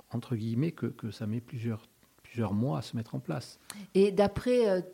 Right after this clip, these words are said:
Speaker 2: ce que j'ai pu lire, donc des études, hein, qui ont été, euh, menées, euh, ça se, donc plusieurs mois, et principalement, euh, les personnes passent à l'acte vers le printemps. Donc là, on se dit, mais pourtant, voilà, la luminosité, elle est revenue. Par exemple, si on part sur la luminosité,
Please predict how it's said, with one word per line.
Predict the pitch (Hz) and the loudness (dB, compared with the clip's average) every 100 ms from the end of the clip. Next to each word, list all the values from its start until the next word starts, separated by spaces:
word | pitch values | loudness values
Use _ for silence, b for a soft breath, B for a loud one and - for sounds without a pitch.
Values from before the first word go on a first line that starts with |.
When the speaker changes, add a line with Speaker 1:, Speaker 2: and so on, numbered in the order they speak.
| _ _ - | _ _ -20
Speaker 2:
ce | - | -6
que | 165 | -2
j'ai | 170 | -2
pu | 185 | -2
lire, | 185 202 180 | 0 0 0
donc | 165 | -4
des | 160 165 185 | -4 -2 0
études, | 294 240 | 0 0
hein, | 233 | -2
qui | 247 196 | -4 -4
ont | 175 | -4
été, | 170 208 180 170 | -4 -4 0 0
euh, | 160 | 0
menées, | 160 170 196 262 202 170 B 202 170 | -2 -2 0 0 0 -4 B -12 -4
euh, | 165 165 | -2 -2
ça | 160 185 | 0 -2
se, | 180 190 185 175 _ - | -2 -2 -2 -4 _ -6
donc | 165 | -4
plusieurs | 160 185 202 196 | -4 2 2 4
mois, | 196 220 254 254 | 4 6 6 6
et | 214 180 | 6 4
principalement, | - 202 - 214 208 196 196 220 247 240 208 | 2 0 0 -2 2 2 2 0 0 0 2
euh, | 185 180 175 B B | 2 2 0 B B
les | 160 | -4
personnes | 190 185 226 233 | 0 0 0 -2
passent | - 196 196 - | 2 2 2 -2
à | - 175 | 0 2
l'acte | 185 214 - 185 151 | 2 0 -6 -6 -2
vers | 165 170 | 0 0
le | 180 | 0
printemps. | - 180 170 - 156 156 B B B B B | -4 -6 -8 -6 -8 -8 B B B B B
Donc | 160 175 170 190 - | -6 -6 -4 -10 -2
là, | 311 240 | 2 4
on | |
se | 214 185 | 2 -2
dit, | 208 | -4
mais | 190 165 | -2 -2
pourtant, | 160 - - - 214 220 | -4 -8 -6 0 2 2
voilà, | 196 196 | 2 2
la | 180 165 | 4 2
luminosité, | 170 175 175 175 180 - 208 | 0 -4 -4 -4 -6 0 2
elle | 180 | 2
est | |
revenue. | 165 170 180 214 233 | 0 0 0 0 -2
Par | 165 156 | -2 -2
exemple, | 170 220 - | 0 -2 -2
si | 175 | -6
on | |
part | 160 170 160 | -4 -4 -4
sur | 165 | -2
la | 160 | -2
luminosité, | 160 165 165 160 165 160 247 | -2 -4 -4 -6 -6 -2 -2